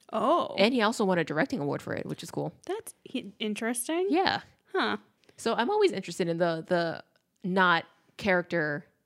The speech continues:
Speaker 2: characters that they do, you know?
Speaker 1: Yeah, it's interesting seeing them step out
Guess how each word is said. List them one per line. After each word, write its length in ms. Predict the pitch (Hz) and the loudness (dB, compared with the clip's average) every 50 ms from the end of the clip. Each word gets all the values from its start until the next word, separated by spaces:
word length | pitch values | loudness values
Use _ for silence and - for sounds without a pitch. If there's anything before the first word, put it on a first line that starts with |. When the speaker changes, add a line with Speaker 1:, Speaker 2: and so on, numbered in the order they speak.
| _ | _
Speaker 2:
characters 420 | - 190 175 170 170 - 151 160 - | 0 2 2 4 2 2 -2 0 2
that 100 | 165 - | 2 2
they 100 | 165 160 | 2 0
do, 240 | 151 151 - - 165 - _ _ _ | 0 -2 -4 -6 -8 -12 _ _ _
you 120 | - 185 240 | 0 2 2
know? 180 | 180 - 359 - - - | 2 2 0 -4 -8 -8
Speaker 1:
Yeah, 400 | 254 247 262 247 220 185 185 180 | -2 2 4 4 4 4 2 0
it's 200 | - - 226 - | -2 -4 -6 -6
interesting 480 | - 220 202 - 214 202 - - 202 196 | -6 -6 -4 -4 -4 -4 -4 -4 -4 -6
seeing 260 | - - 202 196 190 190 | -6 -6 -6 -6 -6 -6
them 180 | 180 185 196 202 | -6 -8 -8 -8
step 280 | - - 214 190 - - | -8 -6 -6 -8 -6 -4
out 260 | - 190 175 170 170 | -4 -4 -4 -4 -6